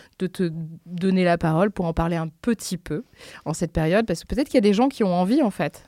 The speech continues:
de, et qui ont besoin de ce soutien-là, et qui trouveraient peut-être une, euh, un, un, un, un soutien en lisant ce livre.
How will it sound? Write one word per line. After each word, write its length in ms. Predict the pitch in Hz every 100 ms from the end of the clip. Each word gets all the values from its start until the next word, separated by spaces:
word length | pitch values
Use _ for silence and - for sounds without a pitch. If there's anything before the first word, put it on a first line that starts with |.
| -
de, 460 | 170 165 151 147 139
et 120 | 151
qui 100 | -
ont 80 | 156
besoin 320 | 196 214 226
de 60 | 240
ce 100 | 180
soutien-là, 440 | 180 - 160 214 - _ - _ _
et 60 | 156
qui 80 | -
trouveraient 420 | - 175 170 196
peut-être 420 | 185 160 175 -
une, 140 | 165 151
euh, 800 | 139 143 143 143 143 139 135 -
un, 460 | - 57 - - - -
un, 160 | 139 -
un, 240 | 131 139
un 120 | - 151
soutien 340 | - - 208
en 60 | 214
lisant 260 | 175 165
ce 100 | 165
livre. 220 | 165 147